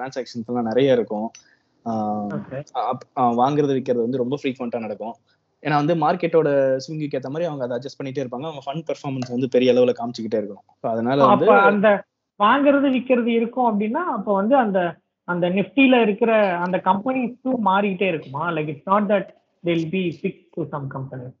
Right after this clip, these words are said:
Speaker 1: ஆமா, அவங்க ஃபண்டுல வந்து அவங்க முடிவு பண்றதுதான். அது எப்படி வேணாலும் அவங்க மாத்திப்பாங்க.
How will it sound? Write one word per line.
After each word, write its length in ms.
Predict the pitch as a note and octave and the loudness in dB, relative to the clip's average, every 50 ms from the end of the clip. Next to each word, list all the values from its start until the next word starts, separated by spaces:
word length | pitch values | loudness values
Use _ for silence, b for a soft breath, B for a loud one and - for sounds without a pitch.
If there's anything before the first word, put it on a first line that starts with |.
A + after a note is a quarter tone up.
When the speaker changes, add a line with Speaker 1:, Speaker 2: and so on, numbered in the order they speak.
| _ _ _ _ _ _ _ - E3+ | _ _ _ _ _ _ _ -4 -2
Speaker 1:
ஆமா, 60 | E3+ | 0
அவங்க 380 | D3 A2+ B2 D3 E3 F#3+ F#3+ F#3 | 0 2 2 2 2 2 0 0
ஃபண்டுல 480 | F3 - E3 F#3 G#3+ A3+ B3 A#3+ G#3+ | 0 0 0 0 0 0 -2 -2 -2
வந்து 280 | F#3 F3 F3+ A3+ C4+ B3 | -2 -4 -4 -4 -2 0
அவங்க 360 | F#3 D#3 C#3 C#3 D3 D3+ D3 | 0 0 0 -2 -2 -4 -6
முடிவு 340 | C#3+ C#3 D#3 F3+ E3 C#3+ C3+ | -6 -4 -2 -2 -2 -2 -4
பண்றதுதான். 280 | A#2+ A#2 A2 G#2+ G#2+ _ | -8 -8 -8 -10 -12 _
அது 280 | - B2+ A#2+ B2+ B2 | -8 -6 -4 -2 0
எப்படி 240 | A#2+ B2 C3 D3 D3 | -2 -2 -2 -6 -6
வேணாலும் 180 | C3+ C3+ C#3 D3+ | -6 -6 -8 -8
அவங்க 340 | C#3+ C3+ C3 A#2+ A2+ A#2 A#2 | -6 -6 -6 -6 -8 -8 -10
மாத்திப்பாங்க. 320 | - A2+ G#2+ G2+ G2 _ | -12 -12 -14 -14 -18 _